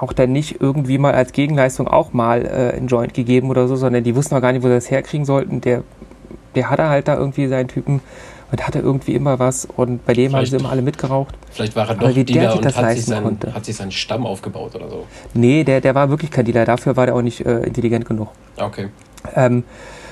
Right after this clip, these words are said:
Speaker 2: Okay, ich
Speaker 1: aber
Speaker 2: weiß nicht, ob Dealer intelligent sein müssen.
Speaker 1: ich, ja, das, das, äh, ja, weiß ich auch nicht, äh, gibt ja viele Leute, die Geschäfte machen und deswegen noch nicht intelligent sind, nur weil sie ein Geschäft führen, aber,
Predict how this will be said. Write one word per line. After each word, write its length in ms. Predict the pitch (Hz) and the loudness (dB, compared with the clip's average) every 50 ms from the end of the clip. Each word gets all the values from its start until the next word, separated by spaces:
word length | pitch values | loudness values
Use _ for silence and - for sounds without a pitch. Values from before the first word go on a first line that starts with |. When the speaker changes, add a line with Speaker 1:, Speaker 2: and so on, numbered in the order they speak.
| - - - - | -20 -20 -18 -14
Speaker 2:
Okay, 160 | - - - 131 | -14 -10 -4 0
ich 40 | 127 | 2
Speaker 1:
aber 120 | 123 120 120 | 4 4 4
Speaker 2:
weiß 180 | 120 120 120 117 | 4 4 4 2
nicht, 80 | 120 | -2
ob 100 | 117 113 | -6 -6
Dealer 220 | - 131 120 120 110 | -6 -4 -4 -2 -2
intelligent 400 | 110 110 117 107 101 107 104 104 | -4 -6 -6 -8 -8 -8 -8 -8
sein 160 | 98 92 98 | -8 -8 -10
müssen. 240 | 92 92 - 98 95 - - - - - - - - - - | -10 -12 -12 -14 -14 -16 -20 -20 -20 -20 -20 -20 -20 -20 -8
Speaker 1:
ich, 240 | - 131 - - - - | -8 -6 -6 -6 -6 -2
ja, 220 | 131 120 120 127 | 0 2 4 4
das, 240 | 123 131 127 123 - | 4 4 2 2 0
das, 260 | - - 123 - - - | -2 -2 -2 -2 -6 -6
äh, 120 | - - 120 120 120 117 117 107 - - - - - - - - - - - - 135 135 - - | -2 0 2 2 2 2 0 0 -2 -4 -4 -6 -10 -12 -14 -18 -20 -20 -18 -16 -16 -16 -14 -12
ja, 120 | - - - - - - - - - | -10 -10 -10 -12 -14 -18 -18 -4 -2
weiß 120 | 117 117 | -2 0
ich 120 | 117 113 - | 0 -2 -2
auch 60 | 120 | -2
nicht, 240 | 120 113 107 - - | -2 -2 -2 -4 -4
äh, 260 | - 120 113 117 120 120 - - - - - | -4 -2 0 -2 -2 -4 -6 -14 -20 -20 -10
gibt 160 | - - - - | -10 -2 2 2
ja 60 | 123 | 2
viele 200 | - - 135 139 | 2 2 2 4
Leute, 320 | 123 123 117 120 117 123 | 4 4 4 4 2 0
die 120 | 110 120 113 | 0 2 0
Geschäfte 380 | 120 120 - 127 120 - 131 | 0 2 2 0 0 0 0
machen 260 | 110 117 117 - - | 0 0 -2 -2 -4
und 100 | 120 110 | -4 -4
deswegen 160 | - 117 - 123 | -4 -4 -2 -2
noch 80 | 117 | -2
nicht 100 | 117 120 | -2 -2
intelligent 420 | 113 - 117 113 113 120 123 127 123 | -4 -2 -2 0 2 2 0 0 0
sind, 160 | - 123 123 | -4 -4 -4
nur 100 | 120 110 | -4 -4
weil 80 | 113 | -2
sie 60 | 110 113 | -2 -2
ein 40 | |
Geschäft 300 | 113 110 - 131 127 - | -4 -2 -2 -4 -4 -4
führen, 180 | - - 120 113 | -4 -2 -2 0
aber, 260 | - - 120 113 113 | 0 0 0 -2 -4